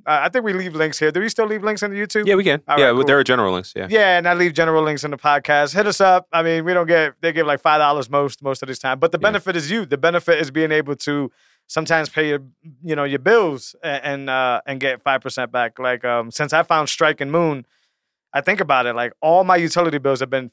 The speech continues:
Speaker 1: five to twenty percent off.
Speaker 2: Yeah.
Speaker 1: Um, that's a change of life in a year if you add that
Speaker 2: Yeah.
Speaker 1: up.
Speaker 2: I mean, e-, even if you're looking at it and saying, "Okay,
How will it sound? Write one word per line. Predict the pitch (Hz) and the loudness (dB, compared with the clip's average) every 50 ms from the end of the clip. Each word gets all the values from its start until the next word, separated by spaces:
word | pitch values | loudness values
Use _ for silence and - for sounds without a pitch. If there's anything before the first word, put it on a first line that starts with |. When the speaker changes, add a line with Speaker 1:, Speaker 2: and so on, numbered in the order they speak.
| _ - | _ -2
Speaker 1:
five | 135 131 143 147 | 0 2 0 0
to | - 127 | -2 -8
twenty | - - 143 139 | -10 -10 -10 -10
percent | - 127 117 - 120 123 | -10 -12 -14 -12 -10 -10
off. | 139 143 107 - _ _ _ _ _ _ _ | -8 -8 -10 -12 _ _ _ _ _ _ _
Speaker 2:
Yeah. | 98 92 82 - _ _ _ _ - | -6 -6 -6 -6 _ _ _ _ -4
Speaker 1:
Um, | 123 127 127 131 127 123 110 - | -2 0 2 2 0 -2 -4 -2
that's | - 160 214 - | -2 0 0 0
a | - | 0
change | - 185 196 185 151 | 2 2 0 2 0
of | 147 143 | 2 2
life | 135 135 - - | 2 2 2 -2
in | 147 | -6
a | 131 | -8
year | 123 127 123 117 | -4 -4 -4 -4
if | 113 120 | -4 -4
you | 131 117 | -4 -2
add | 127 131 123 | -2 0 0
that | 131 120 123 | 0 2 2
Speaker 2:
Yeah. | 165 175 | 2 0
Speaker 1:
up. | - _ _ - - - - _ - | 0 _ _ -20 -20 -20 -14 _ -2
Speaker 2:
I | 160 | 0
mean, | 180 170 | 2 2
e-, | 160 156 - - | 2 2 0 2
even | 147 156 165 156 | 2 2 4 2
if | - - | 2 2
you're | 131 123 | 2 2
looking | 123 - 131 113 | 2 2 2 2
at | 107 | 2
it | 101 | 0
and | 101 - | -2 -4
saying, | - 101 90 92 | -4 -4 -4 -4
"Okay, | 95 - - 82 78 | -6 -4 -6 -6 -6